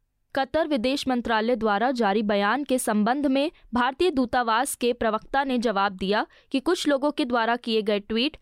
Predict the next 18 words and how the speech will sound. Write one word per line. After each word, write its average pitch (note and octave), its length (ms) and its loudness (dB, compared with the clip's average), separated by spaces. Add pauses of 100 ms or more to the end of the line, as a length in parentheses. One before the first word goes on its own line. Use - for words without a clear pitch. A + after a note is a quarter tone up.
(180)
किसी D#4 240 2
भी G4 100 4
तरह B3 300 0
से B3+ 180 0
भारत A#3 340 0
सरकार A3 360 -2
के B3 140 -4
विचारों A3 420 0
को B3+ 140 0
नहीं G#3+ 260 0
दर्शाते G#3 480 -2
हैं। A#3+ 180 0 (400)
ये B3+ 120 2
फ्रिंज D#4+ 400 -2
एलिमेंट्स A3+ 440 0
के B3+ 140 -2
विचार F3+ 360 -2
हैं। F3 200 -6